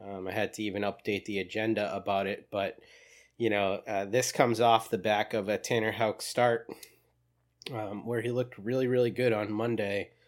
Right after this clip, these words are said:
Um, bit of a statement game for him. And, um, you know, I think momentum is, is kind of the word that I'm looking for here with Tanner Houck.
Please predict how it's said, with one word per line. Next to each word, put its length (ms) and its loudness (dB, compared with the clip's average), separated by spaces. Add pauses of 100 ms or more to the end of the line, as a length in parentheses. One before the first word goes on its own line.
(360)
Um, 280 -6
bit 180 0
of 100 2
a 60 6
statement 540 0
game 280 0
for 160 0
him. 500 0 (1040)
And, 480 4
um, 460 2 (540)
you 80 -2
know, 80 2
I 80 2
think 240 2
momentum 560 6
is, 340 2
is 240 0
kind 220 2
of 140 0
the 100 -2
word 380 2
that 140 2
I'm 200 -4
looking 320 -4
for 280 -6
here 480 -4
with 240 -6
Tanner 280 -2
Houck. 420 -4